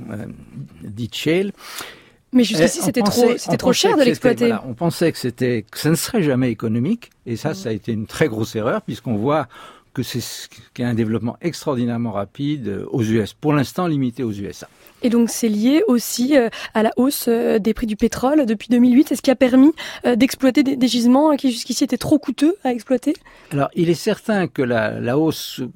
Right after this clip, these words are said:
Speaker 1: euh, continue, euh, jusqu'à l'été deux mille quatorze, à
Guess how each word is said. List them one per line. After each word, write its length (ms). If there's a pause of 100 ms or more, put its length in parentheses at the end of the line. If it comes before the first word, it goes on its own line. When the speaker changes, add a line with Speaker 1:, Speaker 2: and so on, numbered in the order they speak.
(120)
Speaker 1:
euh, 220 (480)
continue, 760
euh, 340
jusqu'à 380
l'été 320
deux 140
mille 240
quatorze, 580
à 60